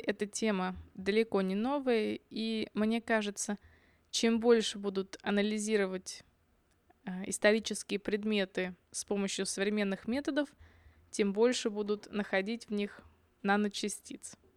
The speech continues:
И это все на сегодня. Следующий подкаст выйдет только в декабре, так как мне, как я уже говорила, надо сдавать диссертацию, и времени остается совсем мало. Всем пока!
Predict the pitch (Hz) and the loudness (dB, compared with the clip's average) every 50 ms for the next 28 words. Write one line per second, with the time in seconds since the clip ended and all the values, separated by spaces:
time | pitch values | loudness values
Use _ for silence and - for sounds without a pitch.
0 | _ _ _ _ _ _ - - - - 302 330 330 302 - 262 247 - 247 226 | _ _ _ _ _ _ -20 -18 -8 -4 0 0 0 2 2 0 0 0 -2 -4
1 | - - 233 220 208 202 202 - - 202 220 269 311 320 302 311 302 285 262 - | 0 0 2 2 2 0 0 -2 -2 -2 0 2 2 2 2 0 0 0 0 0
2 | - - _ - - - - - - - - 247 269 277 233 233 226 208 - - | -2 -6 _ -12 -12 -12 -10 -10 -6 -2 0 2 2 2 2 0 -2 -2 -4 -4
3 | 202 - - 190 202 - - - 202 196 190 185 - - - - _ _ _ _ | -4 -2 0 -2 -2 -2 -2 -2 0 0 0 -2 -4 -8 -14 -18 _ _ _ _
4 | - 202 208 214 208 196 202 196 - - 220 220 208 202 - - 180 175 180 180 | -6 -2 0 0 0 0 -2 -2 0 2 2 2 2 2 -2 -4 -4 -4 -6 -10
5 | - _ _ - 190 185 185 196 - 196 185 190 202 233 269 302 330 330 320 - | -16 _ _ -12 -8 -6 -6 -4 -2 -2 -2 0 0 0 0 0 0 -2 -6 -10
6 | _ _ _ - 208 - 202 190 - - 220 226 214 208 - 196 185 - 196 190 | _ _ _ -14 -10 -8 -8 -6 -4 -2 0 2 2 0 0 -4 -4 -2 0 0
7 | 190 185 185 185 180 180 180 190 190 196 202 202 196 185 185 180 180 - _ _ | 0 0 -2 -4 -6 -4 -2 -2 0 0 0 0 -2 -2 -4 -6 -8 -10 _ _
8 | _ _ _ _ _ _ - 208 202 202 196 196 190 185 - 185 190 190 190 185 | _ _ _ _ _ _ -4 0 0 0 0 0 -4 -2 0 0 0 2 0 -2
9 | 180 185 - - 185 185 - - - - - - - - 262 269 277 269 254 - | -2 -4 -4 -4 -6 -4 0 0 0 0 0 -2 -6 -6 -6 -6 -6 -8 -12 -16
10 | - - 339 - 220 240 254 247 - - 196 202 220 226 240 240 233 220 208 202 | -20 -14 -10 -8 -6 -6 -6 -6 -6 -6 -2 0 2 2 2 2 2 2 0 0
11 | 196 - - 190 196 196 196 220 - - - 196 196 190 - _ _ _ - - | -2 -4 -4 -4 -2 -2 -2 -4 -4 -6 -8 -8 -8 -8 -10 _ _ _ -8 -6
12 | - - 190 - - 196 190 185 180 180 180 185 196 196 - - - - _ _ | -6 -6 -4 -6 -6 -4 -4 -4 -4 -4 -4 -6 -8 -10 -14 -16 -18 -20 _ _
13 | _ _ _ _ _ _ _ _ - - - 247 262 262 254 - 220 - - 180 | _ _ _ _ _ _ _ _ -6 0 2 2 2 2 0 -2 -4 -2 0 -2
14 | 175 180 | -2 -2